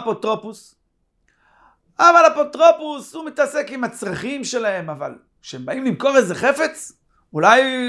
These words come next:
זה לא מעכב, זה לא נקרא שינוי מדברי המת. אומרת הגמרא, "אם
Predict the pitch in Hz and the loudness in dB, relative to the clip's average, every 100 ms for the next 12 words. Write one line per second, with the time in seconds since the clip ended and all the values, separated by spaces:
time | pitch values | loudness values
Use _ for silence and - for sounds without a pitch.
0 | 240 185 202 247 262 262 226 196 - _ | -4 -2 2 4 4 2 2 -2 -2 _
1 | _ _ _ _ - 175 254 269 - 247 | _ _ _ _ -2 2 4 4 2 2
2 | - 233 226 277 233 175 - - - 226 | 2 0 2 2 2 -2 -14 -16 0 2
3 | 214 190 262 240 202 185 _ _ _ _ | 4 6 6 6 2 -10 _ _ _ _
4 | _ _ _ _ _ _ _ _ - - | _ _ _ _ _ _ _ _ -12 -4
5 | 180 180 156 156 185 | -2 0 0 2 2